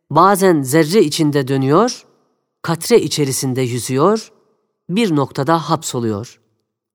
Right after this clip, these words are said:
Bazen de alemi bir karpuz gibi eline alır ve kainatı misafireten getirir, akıl odasında misafir eder.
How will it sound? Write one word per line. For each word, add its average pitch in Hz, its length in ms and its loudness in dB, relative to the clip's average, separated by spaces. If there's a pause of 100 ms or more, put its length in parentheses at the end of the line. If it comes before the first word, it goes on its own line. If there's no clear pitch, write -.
(600)
Bazen 190 480 4
de 185 220 0 (420)
alemi 190 540 4
bir 208 160 0
karpuz 208 540 -4
gibi 175 200 4
eline 156 300 4
alır 202 480 4 (440)
ve 170 160 0
kainatı 170 840 0 (460)
misafireten 151 840 -2
getirir, 143 580 0 (480)
akıl 185 300 2
odasında 170 640 0
misafir 196 560 0
eder. 117 460 -8